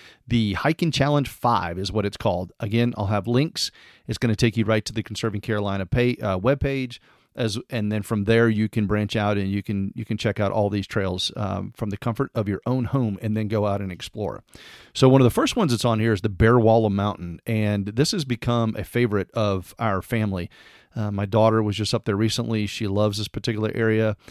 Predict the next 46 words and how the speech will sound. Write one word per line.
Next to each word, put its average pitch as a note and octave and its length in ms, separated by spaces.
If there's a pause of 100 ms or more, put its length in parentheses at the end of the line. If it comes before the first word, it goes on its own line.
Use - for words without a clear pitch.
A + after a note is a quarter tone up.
(280)
Um, A2+ 340
it C3 140
sits - 260
at A#2+ 120
about G#2+ 180
forty-two B2 540
hundred, B2 260
little F3 400
over A2+ 300
forty-two B2 540
hundred, A#2+ 360 (180)
uh, G#2 180
feet B2 280
above A#2 260
sea - 140
level. A#2+ 400 (400)
It's - 160
the A#2 140
highest A#2+ 560
peak A#2+ 340
in G#2 200
this G2 180
widely G#2 480
visible A2+ 400
Bear G#2+ 260
Wallow G#2+ 320
Highlands G#2+ 400
range. E3+ 400 (340)
Um, A#2 260
it C#3+ 120
straddles C#3 400
the B2+ 160
Eastern C3+ 240
Continental C#3 380
Divide, G#2+ 420 (160)
and A#2 100
it G#2+ 120
forms B2+ 300
the G#2+ 140 (120)
upper D3+ 280
rim A2+ 420
of A2 200
the G#2+ 80
Hickory A2+ 320
Nut G#2+ 260
Gorge. G2 480